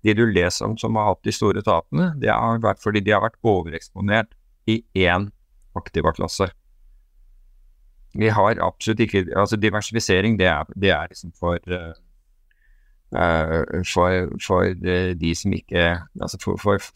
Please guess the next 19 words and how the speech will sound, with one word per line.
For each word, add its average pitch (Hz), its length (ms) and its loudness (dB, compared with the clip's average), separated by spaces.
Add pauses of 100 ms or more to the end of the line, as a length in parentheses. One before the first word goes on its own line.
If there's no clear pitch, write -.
for 95 160 2
feigingene, 98 640 0
men 95 120 -2
her 101 160 0
ser - 320 -8
du 95 140 -8
at 90 140 -8 (180)
diversifisering 98 880 0
og 101 320 0 (500)
den 107 200 2
rentes 95 400 -2
renteeffekten 101 760 -2
som 101 200 -2
det, 95 100 4 (160)
du 98 340 0
gjennom 92 360 2
diversifisering 95 680 -2
også - 160 -20
kan, 98 240 -14